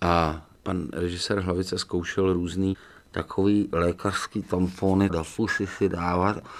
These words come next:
Ono je to tam popsaný technicky vlastně celkem povrchně, ale z té bradavky vychází jistý zvuk. Tak se zkouš-, ale ona to potom působí, že je debil,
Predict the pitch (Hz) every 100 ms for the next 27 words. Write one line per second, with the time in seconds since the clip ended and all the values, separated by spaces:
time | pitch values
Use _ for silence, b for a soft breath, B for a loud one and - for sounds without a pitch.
0 | B B B 123 147 143 143 120 117 -
1 | 127 127 - 110 123 120 - - 107 95
2 | 87 104 - 101 127 113 80 - - 85
3 | 101 - 123 - 160 160 - 120 120 131
4 | 127 143 131 131 127 131 123 - 127 117
5 | 110 95 - B B B - 92 - 151
6 | 143 - 117 107 120 B B - 92 85
7 | 95 104 101 110 92 - 101 113 101 101
8 | 95 113 104 98 104 98 95 82 82 78
9 | 76